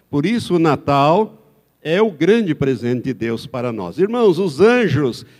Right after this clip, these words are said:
que não precisam de salvação se alegraram, cantaram, se alegraram.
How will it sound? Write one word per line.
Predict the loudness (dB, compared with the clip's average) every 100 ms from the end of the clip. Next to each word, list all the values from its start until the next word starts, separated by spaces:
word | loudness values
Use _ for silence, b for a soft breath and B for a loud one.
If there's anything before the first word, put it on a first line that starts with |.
| b
que | -8 -4
não | -2 -2
precisam | 2 2 2 -2 -2 0 0 2 2
de | 0
salvação | 0 2 4 2 2 2 0
se | 0 -2
alegraram, | 0 0 4 4 6 4 2 0 -16 _ _ _ _ _ _ _ _ _ _ _
cantaram, | -2 -2 -2 2 4 4 2 2 0
se | -2 -2
alegraram. | 0 2 0 2 2 2 2 2 2